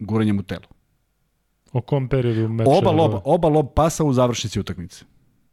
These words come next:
Speaker 1: Oba lob pasa preko zupca, samo da mi neko kaže šta misli, ja mislim da se oba puta odgurnuo
Speaker 2: Da je oba
Speaker 1: rukom.
Speaker 2: puta bio faul njegov.
Speaker 1: Da je oba puta bio njegov faul. Ali nema veze, ne ulazim da je to razlog za pobedu, prosto Grci su ih, e,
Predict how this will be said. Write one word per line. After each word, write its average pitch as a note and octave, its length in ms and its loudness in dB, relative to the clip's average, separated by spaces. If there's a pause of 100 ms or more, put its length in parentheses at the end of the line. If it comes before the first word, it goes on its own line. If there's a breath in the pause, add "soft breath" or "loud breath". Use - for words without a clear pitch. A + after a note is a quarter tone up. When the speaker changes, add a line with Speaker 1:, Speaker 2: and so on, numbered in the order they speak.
(160)
Speaker 1:
Oba D#3+ 240 2
lob D3+ 240 2
pasa C#3+ 340 -2
preko C3 340 -2
zupca, C3 400 0
samo G#3+ 320 -2
da C3 60 0
mi A2+ 100 0
neko C#3+ 240 -2
kaže C#3+ 300 -2
šta D3 180 0
misli, B2 400 0
ja C#3 180 2
mislim A#2 440 -4 (280)
da G2+ 140 -4
se - 240 -4
oba D#3 240 0
puta D3+ 420 -2 (800)
odgurnuo A#2 380 2
Speaker 2:
Da D#3 60 4
je D#3+ 40 4
oba D#3+ 60 4
Speaker 1:
rukom. C#3 120 -2
Speaker 2:
puta C#3+ 160 -4
bio C3+ 140 0
faul B2+ 220 0
njegov. G2 160 -6
Speaker 1:
Da A2 80 0
je C3+ 60 4
oba C#3 100 2
puta A2+ 260 -4
bio G2 160 -2
njegov F2 180 -4
faul. - 160 -18 (840 loud breath)
Ali C3 220 2
nema D3+ 160 2
veze, D3+ 220 2
ne A2 80 2
ulazim B2 460 2
da A#2+ 80 2
je A#2 80 2
to A2 300 2
razlog G#2+ 280 0
za G2+ 120 0
pobedu, C#3 400 0
prosto A#2+ 340 -2
Grci A2+ 260 -2
su A2 160 -2
ih, G2 240 -4
e, G#2+ 60 -4